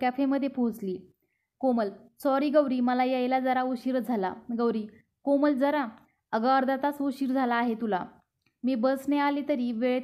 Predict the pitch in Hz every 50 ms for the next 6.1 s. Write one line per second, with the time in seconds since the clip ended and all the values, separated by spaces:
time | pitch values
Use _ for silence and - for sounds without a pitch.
0 | 254 - 247 233 220 220 - 196 180 175 - - - - _ _ _ _ _ -
1 | - 233 233 254 233 240 233 220 247 240 - 277 262 262 262 254 262 247 269 262
2 | 226 262 254 262 262 262 254 269 269 262 269 262 240 233 233 240 214 226 233 247
3 | - - - - _ _ - - 240 - - 262 247 247 - - 220 214 233 240
4 | 233 233 - 277 269 262 240 196 180 170 - - - - _ _ _ _ _ _
5 | - 254 254 233 240 233 233 - 240 240 247 262 254 277 269 277 277 277 262 233
6 | 226 233